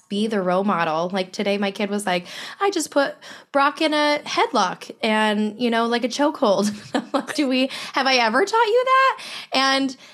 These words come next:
that's okay. This is part of the practice. So re-, remembering too that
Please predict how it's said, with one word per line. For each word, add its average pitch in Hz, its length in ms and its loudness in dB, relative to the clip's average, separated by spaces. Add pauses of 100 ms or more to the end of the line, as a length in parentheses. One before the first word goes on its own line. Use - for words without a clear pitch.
(160)
that's 262 300 -2
okay. 262 680 0
This 220 320 -4
is 247 120 -2
part 208 320 0
of 202 60 0
the 190 100 0
practice. - 600 -4
So 202 200 0
re-, 220 320 -2
remembering 262 680 0
too 170 460 0
that 165 500 0